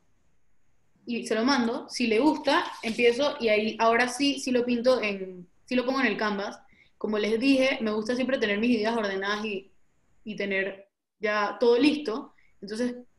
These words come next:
al pintarlo en iPad, y si ustedes no tienen iPad, háganlo en papel, no importa. Al hacerlo en iPad, ya más o menos tengo una idea de qué voy a hacer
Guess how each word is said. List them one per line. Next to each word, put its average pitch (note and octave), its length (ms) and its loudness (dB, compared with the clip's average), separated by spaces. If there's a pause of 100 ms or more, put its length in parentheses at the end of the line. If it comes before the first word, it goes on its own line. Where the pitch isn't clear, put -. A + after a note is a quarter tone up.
(140)
al G#3 200 -4
pintarlo G#3+ 380 -2
en C4+ 160 4
iPad, C4 220 2
y A#3+ 60 -2
si A3 80 -6
ustedes C4 180 2
no C#4 100 4
tienen C#4+ 280 2
iPad, C#4+ 300 2
háganlo B3 280 2
en G3 60 0
papel, G#3 320 -2
no G#3 60 -2
importa. G#3+ 500 -2 (1400)
Al G#3+ 180 0
hacerlo A3 280 0
en C4+ 100 0
iPad, C#4 340 0
ya A3+ 240 2
más A3+ 120 -2
o A#3+ 60 0
menos A#3+ 180 -2
tengo B3 120 -2
una A#3+ 120 0
idea A#3+ 220 2
de A3 100 2
qué G#3+ 80 -2
voy G#3+ 180 2
a A#3 40 4
hacer B3+ 460 -2